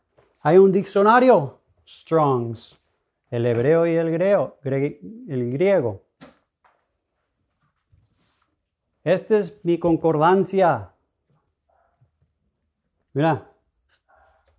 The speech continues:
Viejita. Pero gloria a Dios.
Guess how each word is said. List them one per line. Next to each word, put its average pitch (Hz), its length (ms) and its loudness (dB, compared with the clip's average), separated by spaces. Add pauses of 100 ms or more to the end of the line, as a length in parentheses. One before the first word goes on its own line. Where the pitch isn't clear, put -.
(960)
Viejita. 147 800 -4 (1600)
Pero 123 160 -6
gloria 147 320 2
a 151 40 0
Dios. 156 520 -2